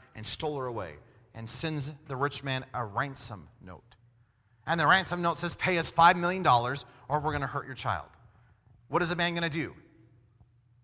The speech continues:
Well, he's gonna pay the ransom. Why? Because of the love that he has for his daughter, he says, "No price is too much.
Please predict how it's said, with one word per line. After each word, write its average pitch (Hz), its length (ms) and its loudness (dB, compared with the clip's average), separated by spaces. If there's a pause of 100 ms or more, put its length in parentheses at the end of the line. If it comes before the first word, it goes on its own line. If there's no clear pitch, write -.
(160)
Well, 165 160 -2
he's 165 200 -6
gonna 170 160 -2
pay 180 200 -2
the 175 100 -4
ransom. 214 440 0 (880)
Why? 240 200 6
Because 180 340 0
of 185 60 0
the 165 100 6
love 190 320 8
that 220 120 6
he 196 80 4
has 202 240 8
for 190 140 4
his 165 160 2
daughter, 156 420 4 (180)
he 190 140 -4
says, 180 240 0
"No 180 280 6
price 220 420 4
is 185 100 0
too - 160 -4
much. 127 300 -4